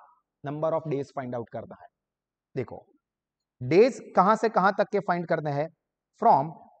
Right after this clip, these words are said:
due date of each transaction to the date of rendering account current। अब ये date of rendering account current है ना, वो एग्जांपल में दे दिया होगा।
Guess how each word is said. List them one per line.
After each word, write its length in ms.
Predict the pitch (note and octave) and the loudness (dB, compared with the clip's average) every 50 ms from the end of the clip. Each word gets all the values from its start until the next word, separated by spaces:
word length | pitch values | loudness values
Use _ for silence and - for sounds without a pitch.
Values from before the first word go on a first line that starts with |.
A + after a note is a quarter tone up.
| C3+ C#3 D3 | -8 -6 -4
due 260 | F3+ A#3 C4 C#4 C4 | -2 0 0 0 2
date 280 | G#3+ G#3 G#3+ G#3 G3 G#3+ | 4 4 4 4 4 2
of 140 | G#3 G#3+ G#3+ - - G3+ | 0 0 0 -4 -6 -6
each 340 | G#3+ A3+ - - G3+ G3+ G3+ | -4 -4 -2 -2 -2 0 2
transaction 960 | F#3 F3+ F3 E3 D3+ G3 G#3+ G#3 G#3 - G3 F3 D3+ B2+ B2+ C#3 D#3+ G3 G#3+ A#3+ - _ _ _ _ _ _ _ _ _ _ _ _ _ _ _ _ _ _ _ _ _ _ - | 2 2 2 0 2 2 2 2 0 -2 0 2 4 4 4 2 0 -2 -6 -10 -14 _ _ _ _ _ _ _ _ _ _ _ _ _ _ _ _ _ _ _ _ _ _ 2
to 260 | C4+ B3+ F3+ E3+ G3+ G#3+ G#3+ - - - - - - C#3+ | 4 4 6 4 4 0 -2 -8 -18 -20 -20 -10 0 2
the 120 | F3 G3+ | 2 2
date 360 | F#3 E3 E3+ F#3 G#3+ B3 A#3+ A#3+ - - F#3+ | 4 2 4 4 4 4 4 0 -2 0 2
of 120 | G3+ A3 - D3+ | 2 2 2 0
rendering 640 | D#3 E3+ E3+ E3+ F3 F3+ F#3 G3 A3+ A#3 A3+ A#3+ A#3+ | -2 0 0 0 0 0 -2 2 2 2 2 2 0
account 540 | A#3+ A#3+ - F3+ F3 - G3+ G3 G3 G3+ F#3+ | -4 -2 -2 -2 0 4 4 4 4 4 0
current। 340 | G3+ - G3 F#3+ E3+ C#3 C#3+ - E3 | 2 4 4 4 4 2 -2 -4 -6
अब 100 | D#3+ D#3+ | -4 -2
ये 120 | F3+ F3+ | -2 -2
date 200 | D#3 D#3+ F3 F3 | -2 -4 -2 0
of 100 | G3 F3+ C#3 D3+ | 0 0 0 -4
rendering 360 | D#3+ D#3+ E3+ F3+ G3 G3 G3 G3 | -6 -6 -4 -2 -2 0 -2 -2
account 280 | F3+ F3+ F#3 F#3+ F#3+ - | -4 -4 -4 -6 -4 -4
current 220 | F#3+ F#3 G3 G3 A3 | -4 -4 -2 -2 -2
है 80 | C4 | -2
ना, 160 | B3 F#3 D3 C#3 - _ _ _ _ D3 | 0 0 -2 -2 -6 _ _ _ _ -4
वो 100 | F#3 F3 | -2 -2
एग्जांपल 520 | D#3 C#3 B2 D#3+ E3+ F3+ F3 G#3 F#3+ F#3 | -2 -2 -4 -4 -4 -4 -2 -4 -2 -2
में 180 | F#3+ G#3 G3 E3+ | -2 -4 -4 -2
दे 160 | E3+ F3 F3 | -2 -2 -2
दिया 220 | E3 E3+ F3 F3 | -2 0 0 0
होगा। 320 | E3 D3 D#3+ E3 C#3+ D3 | 0 0 -2 -4 -4 -6